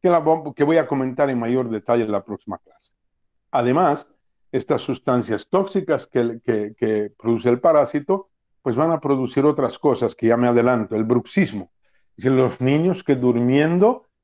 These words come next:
raspan sus dientes de dormidos, ¿eh? Raspan el, el maxilar superior con el inferior. Va a haber algunas reacciones, eh, eh, de, de, de prurito, de unas reacciones alérgicas.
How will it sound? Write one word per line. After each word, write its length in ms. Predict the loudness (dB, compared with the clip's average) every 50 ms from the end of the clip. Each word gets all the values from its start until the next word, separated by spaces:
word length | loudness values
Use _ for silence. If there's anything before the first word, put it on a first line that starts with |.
| _ _ -6
raspan 560 | -2 0 0 0 -2 -2 -2 -2 -2 -2 -4
sus 280 | -6 -6 -6 -6 -4
dientes 640 | -2 0 0 0 0 -4 -6 -10 -12 -16 -16 -18 _
de 160 | -4 -4 -2
dormidos, 680 | 0 -2 -2 -2 -4 -2 -2 -2 -2 -4 -6 -8 -10 _ -10
¿eh? 200 | -8 -8 -10 -12 _
Raspan 720 | _ -6 -4 -4 -4 -4 -6 -10 -10 -8 -8 -8 -8 -10 -12 -12 -14 -14 -14 -14 -12
el, 260 | -12 -10 -10 -10 -10 -12 _
el 120 | -14 -14
maxilar 460 | -12 -12 -12 -12 _ -8 -6 -6 -6 -8
superior 440 | -10 -10 -8 -2 0 0 0 0
con 180 | -2 -2 -2 0
el 120 | 0 0
inferior. 580 | -2 -4 -6 -10 -8 -4 -2 0 0 -2 -2 _ _ _ _ _ _ _ _ _ _ _ _ _ _ -2 0
Va 60 | 0
a 40 | 2
haber 180 | 2 2 4
algunas 420 | 4 2 2 2 -2 -2 -4 -4 -2
reacciones, 640 | -2 -4 -4 -4 -4 -4 -4 -4 -4 -6 -10 -14 -20 -12
eh, 200 | -8 -6 -6 -6 -4
eh, 420 | -4 -2 0 0 0 -2 -4 -6
de, 340 | -6 -6 -4 -4 -4 -4 -6
de, 400 | -6 -4 -4 -2 -2 -4 -4 -4 -6
de 140 | -8 -10
prurito, 760 | -10 -8 -6 -4 -2 0 -2 -2 0 0 0 0 0 -2 -6 -8 -8
de 260 | -8 -8 -8 -8 -10
unas 300 | -12 -8 -4 -4 -2 -2
reacciones 720 | -2 -4 -6 -6 _ -2 0 0 2 2 0 -2 -4 -6
alérgicas. 760 | -6 -2 0 2 2 0 0 -4 -6 -6 -6 -6 -8 -8 _